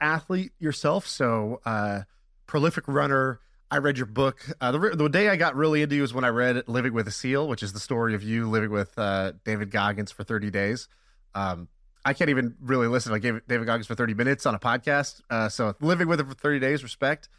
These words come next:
And, um, yeah, you've created a bunch of companies o-, outside of that, partner with Zico Coconut Water and, and doing a bunch of prolific things. So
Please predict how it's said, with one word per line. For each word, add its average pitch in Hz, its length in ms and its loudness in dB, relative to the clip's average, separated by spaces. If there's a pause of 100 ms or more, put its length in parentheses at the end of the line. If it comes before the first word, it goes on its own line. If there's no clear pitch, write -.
(500)
And, 120 320 4
um, 120 420 2 (380)
yeah, 170 140 2
you've 127 320 -4
created 151 280 0
a - 20 0
bunch 135 180 0
of - 40 -18
companies 127 300 -6
o-, 117 200 -2
outside 120 280 -2
of 120 60 0
that, 87 120 -4
partner 110 240 -2
with 107 200 -2
Zico 113 260 -2
Coconut 117 360 -4
Water 113 440 0
and, 92 220 -6
and 101 140 -10
doing 104 160 -4
a 98 40 -8
bunch 104 180 -6
of 98 180 -8
prolific 107 460 -6
things. 98 300 -4
So 104 200 -2